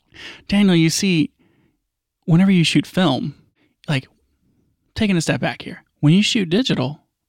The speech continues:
like, you have, you have a sensor array with, like, all the different colors on it. And if red light hits a green pixel, it doesn't show red. It shows nothing.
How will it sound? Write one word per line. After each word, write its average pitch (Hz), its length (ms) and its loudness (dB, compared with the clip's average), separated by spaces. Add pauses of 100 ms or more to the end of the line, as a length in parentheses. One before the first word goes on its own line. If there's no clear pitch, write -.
(100)
like, 160 200 -2
you 185 100 0
have, 175 400 -2
you 156 120 -2
have 220 220 -4
a - 60 -4
sensor 220 300 -2
array 139 180 -4
with, - 160 -4
like, 135 140 -4
all 143 120 -2
the - 100 -4
different 160 220 -4
colors 175 240 -2
on - 180 -8
it. 202 100 -14 (640)
And 139 500 2
if 156 340 0 (140)
red 156 400 0
light 208 400 -2 (160)
hits - 300 -4
a 160 120 0
green 151 460 0
pixel, 208 500 -4 (480)
it 208 180 -4
doesn't 269 340 -2
show 294 360 -2
red. 262 380 -4 (880)
It 202 120 -2
shows 233 360 -2
nothing. 190 520 -8